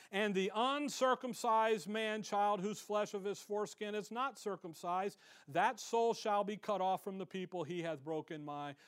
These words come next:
covenant." So which side do you want to be on back here? Circumcision or uncircumcision? I think circumcision, all right? So that's number one. There's the basic characteristic. Come over to Deuteronomy. You're in Genesis or Exodus or wherever you're at. Deuteronomy chapter four.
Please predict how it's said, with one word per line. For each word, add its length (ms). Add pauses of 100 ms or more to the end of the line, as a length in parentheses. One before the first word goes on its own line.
(160)
covenant." 440
So 200
which 280
side 360
do 60
you 100
want 180
to 40
be 180
on 200
back 280
here? 300 (580)
Circumcision 640
or 120
uncircumcision? 800 (560)
I 160
think 140
circumcision, 680 (160)
all 60
right? 240 (240)
So 180
that's 240
number 260
one. 300 (280)
There's 200
the 80
basic 480
characteristic. 760 (420)
Come 160
over 220
to 100
Deuteronomy. 680
You're 200
in 380
Genesis 580
or 240
Exodus 480
or 40
wherever 260
you're 140
at. 200
Deuteronomy 480
chapter 340
four. 260